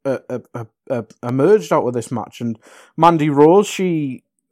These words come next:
shown a level that we hadn't seen yet. Obviously, sh-, she went back on SmackDown and had a, a, a bit of a shit match with Asuka. <laughs> Um, but, um, yeah, th-,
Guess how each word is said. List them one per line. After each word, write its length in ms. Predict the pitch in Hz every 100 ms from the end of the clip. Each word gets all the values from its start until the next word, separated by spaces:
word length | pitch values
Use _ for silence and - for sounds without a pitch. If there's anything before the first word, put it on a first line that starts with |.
| - -
shown 400 | 139 180 151 139
a 40 |
level 400 | 127 127 120 123
that 180 | 123 117
we 80 | 127
hadn't 260 | 127 113
seen 220 | - 113 110
yet. 100 | 117
Obviously, 380 | 131 117 123 110
sh-, 240 | 101 -
she 80 | -
went 200 | 123 113
back 180 | 110 -
on 80 | 107
SmackDown 480 | - 113 - 110 104
and 140 | 101
had 140 | - 107
a, 320 | - _ -
a, 40 | 110 _ -
a 40 |
bit 140 | 117 110
of 80 | 107
a 40 |
shit 240 | - 123
match 220 | 110 - -
with 100 | 107
Asuka. 1200 | 127 - 110 - - - - - 233 - 196 -
<laughs> 60 | 302 311 254 -
Um, 640 | 160 156 147 143 131 123 - - - _
but, 320 | - 156 - 196
um, 340 | 165 147 120 _
yeah, 360 | 165 254 269
th-, 180 | 151 165